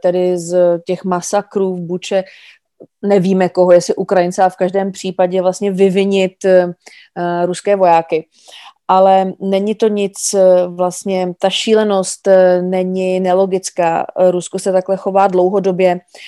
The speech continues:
a dlouhodobě takhle pracuje ruská propaganda se svými vlastními obyvateli a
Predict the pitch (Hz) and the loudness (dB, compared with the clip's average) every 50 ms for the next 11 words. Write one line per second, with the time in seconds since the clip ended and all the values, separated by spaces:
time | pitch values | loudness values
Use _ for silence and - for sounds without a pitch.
0 | - - - _ _ - 180 185 180 180 175 180 180 180 190 185 185 190 190 190 | -20 -20 -20 _ _ -4 -2 -2 0 0 0 0 0 2 0 0 0 0 0 -2
1 | 190 185 - 190 185 185 185 185 - 185 180 180 - - - 190 185 180 180 180 | -4 -4 -2 0 0 0 0 0 -2 -6 -6 -6 -8 -8 -4 0 2 2 2 2
2 | 180 180 180 180 - - 185 175 - - 196 185 185 196 190 180 - 190 180 180 | 2 0 0 -2 -4 -4 -8 -8 -4 -2 0 0 0 0 -2 0 0 -2 0 0
3 | 185 180 185 175 185 180 180 175 175 _ _ - - - _ _ _ - - - | -2 -2 0 0 2 2 0 -2 -4 _ _ -20 -20 -20 _ _ _ -14 -10 -10
4 | 185 - 190 196 190 190 196 185 185 180 - - 190 190 196 - - 185 180 185 | -8 -6 -6 -4 -2 -2 0 0 -2 -2 -4 -6 -6 -6 -6 -6 -6 -4 -2 -2
5 | 180 185 180 - 185 180 180 - - | -2 -4 -4 -2 0 0 0 0 -2